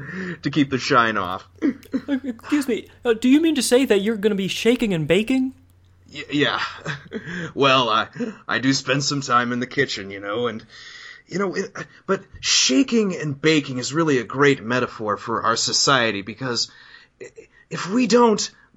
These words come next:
Speaker 1: bake, how can we ever get the nutrition? And if we don't shake, we can never truly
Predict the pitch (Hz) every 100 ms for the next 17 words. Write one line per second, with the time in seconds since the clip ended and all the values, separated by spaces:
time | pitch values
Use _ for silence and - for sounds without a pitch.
0 | - _ - 240 151 113 - - - _
1 | _ _ _ _ - 202 240 - 208 190
2 | - 208 202 190 185 156 160 - 185 -
3 | 110 92 139 165 175 208 220 202 - -
4 | - 277 254 165 - - - - 202 208
5 | 196 233 226 214 - - - 240 214 151
6 | 143 139